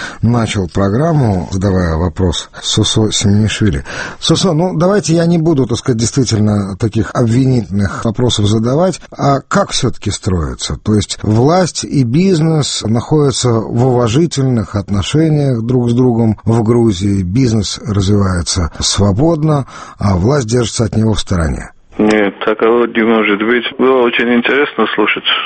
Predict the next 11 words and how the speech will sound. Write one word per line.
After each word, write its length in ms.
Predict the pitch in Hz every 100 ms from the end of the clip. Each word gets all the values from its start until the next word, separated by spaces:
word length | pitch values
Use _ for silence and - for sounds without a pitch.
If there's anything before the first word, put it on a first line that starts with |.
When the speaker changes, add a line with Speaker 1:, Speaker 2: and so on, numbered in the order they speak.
| -
Speaker 2:
наших 500 | 92 - 104 - 107
коллег, 420 | - 110 131 160 - - -
как, 180 | - 110
как 220 | - 107
бы 120 | 107
они 200 | 110 107
объясняли, 580 | 107 104 110 - 113 113
как 240 | 104 110 104 -
такая 340 | 104 - 107 101
связка 440 | - 101 98 101
образуется. 760 | 101 107 104 113 135 98 -